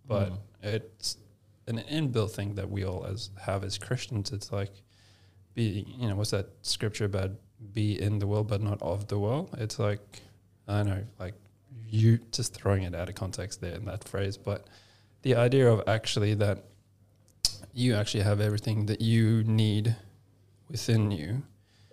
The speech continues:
Speaker 1: um, to actually carry out what God's trying to do,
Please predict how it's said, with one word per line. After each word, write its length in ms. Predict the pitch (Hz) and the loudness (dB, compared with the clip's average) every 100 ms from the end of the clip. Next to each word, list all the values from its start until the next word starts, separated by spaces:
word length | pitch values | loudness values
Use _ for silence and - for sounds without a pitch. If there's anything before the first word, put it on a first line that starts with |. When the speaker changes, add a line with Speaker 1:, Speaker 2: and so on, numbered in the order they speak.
| _ _ _ _ | _ _ _ _
Speaker 1:
um, 580 | 107 98 95 95 95 107 - _ - | 0 2 2 0 -2 -4 -10 _ -4
to 160 | 120 - | -2 2
actually 400 | 101 104 - 101 | 0 0 -2 -2
carry 480 | 95 - 104 104 101 | -2 -2 0 0 -2
out 200 | 98 - - - _ _ _ _ _ | -6 -8 -12 -20 _ _ _ _ _
what 220 | 104 95 - | -6 -4 0
God's 260 | 95 98 | -2 -2
trying 200 | - 107 | -4 -2
to 100 | 101 | -2
do, 280 | 98 90 98 | 0 -2 -4